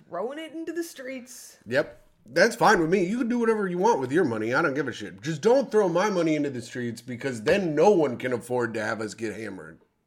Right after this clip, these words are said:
Speaker 1: That's true.
Speaker 2: Then we'll have to be holding up a sign being like,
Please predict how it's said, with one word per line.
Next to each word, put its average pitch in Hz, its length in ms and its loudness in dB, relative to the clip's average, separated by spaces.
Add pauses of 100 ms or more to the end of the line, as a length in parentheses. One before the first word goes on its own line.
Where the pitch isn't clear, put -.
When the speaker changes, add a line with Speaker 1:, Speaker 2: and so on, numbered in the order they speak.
(140)
Speaker 1:
That's 196 300 -10
true. 180 180 -12 (640)
Speaker 2:
Then 175 180 4
we'll 190 120 8
have 156 120 4
to 143 80 -4
be 139 200 2
holding 156 320 2
up 147 120 2
a 139 60 -4
sign 147 420 2
being 123 200 -2
like, 120 280 -2